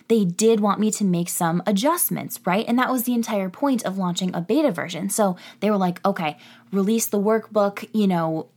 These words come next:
like, at the very start, like, the whole thing, not just week by week." They wanted me to pare down some of the mindset videos and to cut the course from eight weeks to four to five weeks. And even though I've been teaching and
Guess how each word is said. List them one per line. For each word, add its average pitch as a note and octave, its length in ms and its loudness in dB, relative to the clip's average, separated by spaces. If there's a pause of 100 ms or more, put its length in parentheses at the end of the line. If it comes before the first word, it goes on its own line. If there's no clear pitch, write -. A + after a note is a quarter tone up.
like, F3+ 220 0
at E3 160 -4
the F3+ 80 -4
very E3 280 -2
start, A#3 300 0
like, F3 140 -4
the F3 60 -6
whole A3+ 240 -2
thing, F#3+ 300 -2
not F3+ 220 0
just F#3 200 -4
week G3 180 -4
by A3 140 0
week." F#3+ 320 -2 (240)
They G3+ 100 0
wanted F#3+ 200 0
me G3 140 0
to F#3+ 100 -4
pare G#3 300 -2
down F#3+ 200 2
some F3+ 140 -4
of D3+ 80 -8
the D#3 40 -8
mindset G#3+ 580 0
videos F#3+ 460 0
and F3+ 140 -2
to F#3 100 -6
cut - 300 -4
the A3+ 80 -4
course F3+ 380 -4 (240)
from G3 240 2
eight G3+ 200 0
weeks G3 320 -4
to G3+ 120 -4
four F3 200 -4
to D#3+ 60 -10
five E3 380 -2
weeks. - 560 -12 (460)
And A#3+ 200 2
even B3+ 260 0
though G#3 320 2
I've G3+ 240 -2
been G3 380 0
teaching A#3 540 0
and F#3 460 0